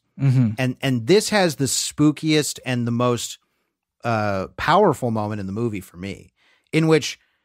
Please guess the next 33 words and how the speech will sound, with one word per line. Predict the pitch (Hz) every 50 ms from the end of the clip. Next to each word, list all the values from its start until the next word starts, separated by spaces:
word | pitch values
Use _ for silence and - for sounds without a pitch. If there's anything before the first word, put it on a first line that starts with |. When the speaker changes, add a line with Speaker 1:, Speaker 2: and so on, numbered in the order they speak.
| _
Speaker 2:
she's | - - - 214 214 175 190
only | 190 202 208 220 214 190
told, | - - 180 175 170 165 160 156 143 139 - -
uh, | 131 127 123 120 117 110 110 107 104 -
uh, | - 117 110 107 104 101 98 95 92 92 _ _ _ _ _ _ _ _ _ _ _ _ _ _ _ _ _ _ _ _ _ _
what's | - 127 113 -
his | - 101 95
nuts? | 104 85 85 - - - _ _
Uh, | - 98 101 98 95 95 85 -
Richard, | - 117 139 127 - - 104 87 76 - _ _ _ _ _ _ _ _ _ -
uh, | 120 120 113 113 110 107 104 98 - _ _ _
that | 113 135 135 -
she's | - - 135 113
a | 120
time | - - 123 113 110 101
tra-, | 101 - 113 -
or | 143
Ru-, | 139 156 170 - 135 135 131
yeah, | 143 135 110
Richard | 120 139 131 - 131 110
Norvik. | 123 120 110 104 92 80 -
Speaker 1:
Yeah. | - 139 127 - - _ _ -
Speaker 2:
'Cause | - 160 151 127 123 120 - - _ _ _ _ _ _ _ _ 147 _
she, | - - - 196 202 196 202
when, | 143 135 143 139 160 160 180 180 175 175
when | 165 170 170 160 151 135
they | 139 170 175
meet | 170 170 175 175 170
each | 165 - -
other | 170 160 156 151 151 147
in | 143 139
the, | 139 135 127 123
uh, | 117 113 107 101 98 101